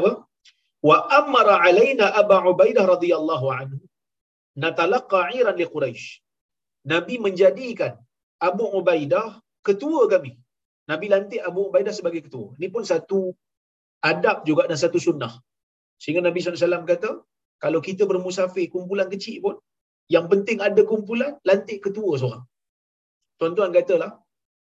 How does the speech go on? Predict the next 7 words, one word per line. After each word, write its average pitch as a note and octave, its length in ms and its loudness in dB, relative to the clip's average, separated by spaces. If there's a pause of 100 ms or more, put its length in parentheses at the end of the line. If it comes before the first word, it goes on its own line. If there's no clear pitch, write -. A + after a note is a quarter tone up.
(560)
nak D#3 160 -10
pergi D3+ 260 -2 (500)
rombongan D3+ 460 0
umpamanya, A#2 400 -8 (160)
trip, D#3+ 180 4 (800)
nak - 120 -6
pergi C#3+ 140 4